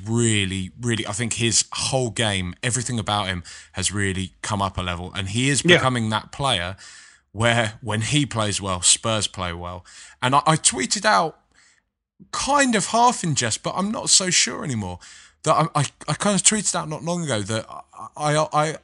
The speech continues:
Speaker 1: honestly believe, I think Christian Eriksen now is getting to the level where he's punching at, if not punching at a higher level than a Mo-, than a Tottenham Modric was. I'm not, I'm not saying he's better than Modric, but
Speaker 2: Yeah.
Speaker 1: a Tottenham
Speaker 2: I mean, it's a
Speaker 1: Modric.
Speaker 2: completely,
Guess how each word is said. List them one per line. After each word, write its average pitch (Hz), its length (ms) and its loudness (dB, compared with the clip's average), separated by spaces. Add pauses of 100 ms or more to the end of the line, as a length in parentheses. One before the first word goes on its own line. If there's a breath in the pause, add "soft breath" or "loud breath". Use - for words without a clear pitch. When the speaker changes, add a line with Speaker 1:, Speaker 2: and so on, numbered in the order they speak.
Speaker 1:
honestly 196 360 0
believe, 208 220 -2
I 135 60 -2
think 147 240 -6 (800)
Christian 208 340 0
Eriksen 135 520 -2
now 151 240 2
is 110 100 -2
getting 139 180 -8
to 139 100 -6
the 135 80 -6
level 139 260 -4
where 127 240 -2 (400 loud breath)
he's 147 180 0
punching 190 600 0
at, 98 260 -4
if - 240 -4
not 170 320 -8
punching 170 360 -2
at 135 100 -6
a 117 100 -2
higher 156 400 -2
level 101 420 -6 (140)
than 117 380 -2 (340)
a 123 60 -2
Mo-, 135 300 -2
than 117 260 -2
a 117 40 0
Tottenham 107 720 2 (180)
Modric 92 520 -8
was. 90 160 -12
I'm 92 120 -8
not, 107 180 -2
I'm 101 80 -6
not 104 140 -8
saying 92 180 -6
he's 90 140 -8
better 90 260 -8
than 90 120 -12
Modric, - 500 -14 (420 loud breath)
but - 120 4
Speaker 2:
Yeah. 110 60 -2
Speaker 1:
a 101 40 -6
Tottenham 151 520 6
Speaker 2:
I 170 80 8
mean, 170 60 6
it's 165 160 6
a 160 40 2
Speaker 1:
Modric. - 60 -10
Speaker 2:
completely, 143 560 6